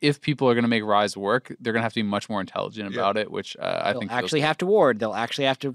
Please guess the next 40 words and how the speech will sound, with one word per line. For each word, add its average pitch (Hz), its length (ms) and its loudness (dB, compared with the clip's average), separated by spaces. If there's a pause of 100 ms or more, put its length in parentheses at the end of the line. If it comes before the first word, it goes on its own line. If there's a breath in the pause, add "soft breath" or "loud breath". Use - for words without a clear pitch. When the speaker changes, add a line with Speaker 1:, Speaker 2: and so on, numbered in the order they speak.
Speaker 3:
ult 147 140 0
Speaker 2:
Yeah. - 40 0
Speaker 3:
away 156 220 2
early. 160 380 2
Speaker 1:
Yeah. 101 280 -2
Speaker 2:
I'm 117 160 -4
super 110 260 -2
happy 98 220 2
about 95 220 -2
that 87 160 0
one. - 80 -8
Speaker 1:
That's 113 160 0
a - 40 0
great 101 200 0
change. - 400 -14
Speaker 2:
Uh, 107 400 6
the 123 160 4
other 147 200 6
ones, 143 520 4
uh, 123 320 6
for 131 240 2
jungle, 143 560 4
they 123 220 0
targeted 123 440 2
the 110 120 0
two 110 280 -4
most 107 480 -2 (380)
played 98 200 2
junglers, 175 400 4
Jarvan 117 280 4
and - 40 -2
Sejuani. 131 640 2
Speaker 1:
Mm-hmm. 107 260 -6
Speaker 2:
A - 140 -16
couple 127 220 2
of 110 80 4
hits 120 200 0
to 104 60 -4
the 92 120 -2
tanks. 151 420 0